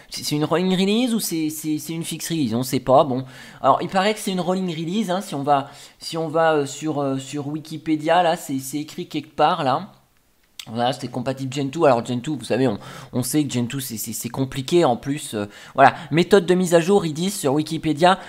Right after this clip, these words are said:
rolling release. Donc, vous savez, vous savez, hein, c'est, c'est comme Arch Linux, ça casse, hein, c'est, vaut mieux une, une distribution où on fait les mises à niveau, parce que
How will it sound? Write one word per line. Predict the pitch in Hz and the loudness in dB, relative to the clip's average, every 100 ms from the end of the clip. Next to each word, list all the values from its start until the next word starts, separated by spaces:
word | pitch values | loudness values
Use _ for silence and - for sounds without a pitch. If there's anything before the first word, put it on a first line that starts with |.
| - - | -16 -6
rolling | 117 190 208 220 196 | 8 8 10 6 4
release. | 170 190 180 123 | 2 0 0 0
Donc, | 123 120 | -2 -4
vous | - - | -12 -8
savez, | 120 - | -6 -6
vous | 117 | -2
savez, | 143 143 170 | 2 4 4
hein, | 147 | 4
c'est, | 151 113 | 2 -6
c'est | - | -6
comme | 117 123 | -4 -2
Arch | 120 - | -2 -2
Linux, | 135 135 147 - | 0 0 0 0
ça | 131 | -2
casse, | 117 - 131 131 - | 0 2 4 2 0
hein, | 120 | -4
c'est, | 120 - - | -4 -8 -2
vaut | 151 | 2
mieux | 208 240 214 147 | 6 6 4 2
une, | 151 139 | -2 -2
une | 156 | -4
distribution | 160 - 170 151 - 208 214 | -6 -6 -6 -2 2 4 4
où | 156 | 2
on | 139 | 0
fait | 175 | 0
les | 160 | 2
mises | 147 156 135 | 0 2 2
à | |
niveau, | 147 170 196 | 4 6 6
parce | 151 - | 4 0
que | 151 | 0